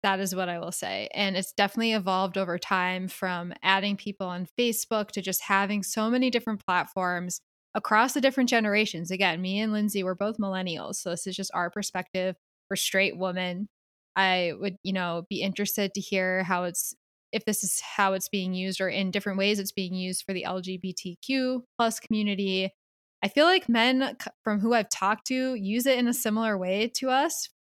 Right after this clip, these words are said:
at least, again, my friends. But if you have a different perspective, I always love to hear it. So please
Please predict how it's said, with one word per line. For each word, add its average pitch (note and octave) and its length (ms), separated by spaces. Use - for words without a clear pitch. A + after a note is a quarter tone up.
at G#3 120
least, G#3 320
again, G3 340
my F#3+ 200
friends. C4+ 500
But G#3 40
if G#3+ 100
you C4 60
have D4 100
a E4+ 60
different D#4 300
perspective, B3+ 540
I F#3+ 120
always G#3 340
love A3 180
to G#3+ 80
hear F#3 220
it. F3 220
So F#3+ 140
please G3 520